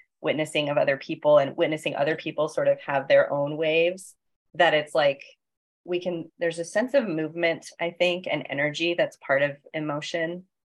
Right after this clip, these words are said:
right? Like, emotions, that's part of what they do for us, is they communicate to us that something is happening that's important and kind of lead us to want to do something.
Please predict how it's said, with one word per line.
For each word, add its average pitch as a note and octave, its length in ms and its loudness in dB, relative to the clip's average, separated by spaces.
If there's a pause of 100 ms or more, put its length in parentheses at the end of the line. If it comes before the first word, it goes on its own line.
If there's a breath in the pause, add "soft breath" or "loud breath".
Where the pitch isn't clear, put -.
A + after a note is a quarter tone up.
(260)
right? D3+ 200 4
Like, D#3+ 140 0
emotions, E3+ 640 0 (600)
that's D#3 300 2
part E3 140 2
of D#3 80 -2
what - 160 2
they C#3+ 120 -2
do D#3+ 180 -2
for D#3 180 2
us, C#3 220 0
is C#3 160 -6
they C#3 440 2 (760)
communicate F#3 520 2
to D#3 140 0
us D#3+ 160 0
that D3+ 160 -8
something D#3+ 300 -2
is D3+ 100 -4
happening D#3 440 0
that's D3+ 200 0
important D#3 560 0
and D3 180 -6
kind D3+ 200 -6
of D3 80 -6 (220)
lead F3+ 260 0
us D#3+ 220 2
to - 140 -6
want D3 220 0
to C#3 100 -12
do E3 200 -10
something. C#3+ 640 -2